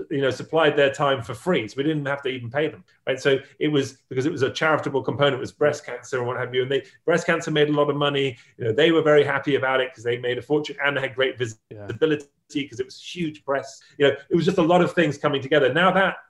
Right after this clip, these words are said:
Speaker 1: particular idea is used by companies all over the world 'cause this was one of the very first times people had injected a charity into, into a sale of a shoe or boot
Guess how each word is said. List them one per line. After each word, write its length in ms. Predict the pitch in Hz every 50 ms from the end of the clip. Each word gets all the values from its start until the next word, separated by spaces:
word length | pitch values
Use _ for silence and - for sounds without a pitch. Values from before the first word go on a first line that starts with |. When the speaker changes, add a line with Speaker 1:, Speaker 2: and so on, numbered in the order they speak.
| _ _
Speaker 1:
particular 380 | _ - 185 180 - 170 151 147
idea 500 | 147 143 143 143 208 233 190 151 135 - - - -
is 120 | 147 123 147
used 200 | 180 180 156 -
by 140 | 156 156 147
companies 400 | 170 165 151 156 165 160 147 156
all 120 | 170 165
over 100 | 160 147
the 60 | 151 160
world 360 | 190 202 180 156 - - -
'cause 100 | 147 139
this 140 | 175 175 -
was 80 | 147
one 120 | 151 170 160
of 40 |
the 60 | 147 147
very 140 | 160 156
first 280 | 151 151 160 147 - -
times 360 | 160 165 151 135 131 120 - _ _ _ _ _
people 180 | - 160 147 147
had 140 | 139 139 - _ _ _
injected 420 | 175 156 135 131 170 170 - - 143 139
a 0 |
charity 500 | - 180 180 175 165 165 - 135 131 135
into, 220 | 135 127 - 135 135 143
into 220 | 147 147 - 143 127
a 60 | 120
sale 360 | 117 120 - - 156 147 139 127
of 80 | 120
a 60 | 120
shoe 320 | 117 - - 190 170 156 143
or 140 | 127 120 117
boot 260 | 175 165 143 135